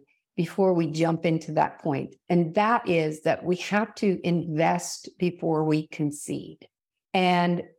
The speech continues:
I mentioned that there are two individuals. And, you know, I remember the scripture in Luke chapter thirteen, where the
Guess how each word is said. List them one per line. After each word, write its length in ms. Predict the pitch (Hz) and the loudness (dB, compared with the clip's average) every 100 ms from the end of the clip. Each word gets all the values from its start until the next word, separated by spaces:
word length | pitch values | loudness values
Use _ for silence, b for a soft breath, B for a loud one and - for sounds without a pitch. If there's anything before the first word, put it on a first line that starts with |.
| - | -2
I 80 | |
mentioned 640 | 175 185 214 - 156 151 165 | 2 4 2 0 -4 -4 -6
that 120 | - 165 | -6 -2
there 140 | 156 | -2
are 60 | 156 | -2
two 260 | - 233 | 0 2
individuals. 720 | 233 196 175 170 - - - - _ _ - | 2 2 -2 -6 -12 -16 -20 -20 _ _ -2
And, 540 | 226 214 202 190 185 - _ - | 2 4 4 4 0 -6 _ 2
you 120 | 220 | 4
know, 120 | 214 | 4
I 160 | - 208 | 4 2
remember 480 | 208 202 214 262 | 4 4 4 4
the 100 | 226 | 2
scripture 680 | 185 - - 190 190 185 160 | 0 -4 -4 -4 -2 0 0
in 300 | - 160 156 | 2 0 0
Luke 480 | 147 165 160 147 - _ | 0 0 0 -2 -12 _
chapter 380 | - 175 175 160 | -2 0 0 -4
thirteen, 640 | - 165 160 190 165 143 - | -2 -2 0 2 2 2 0
where 580 | 165 175 165 156 151 - _ _ _ | 0 2 2 0 -2 -8 _ _ _
the 560 | 165 175 175 165 160 | -2 0 2 0 -4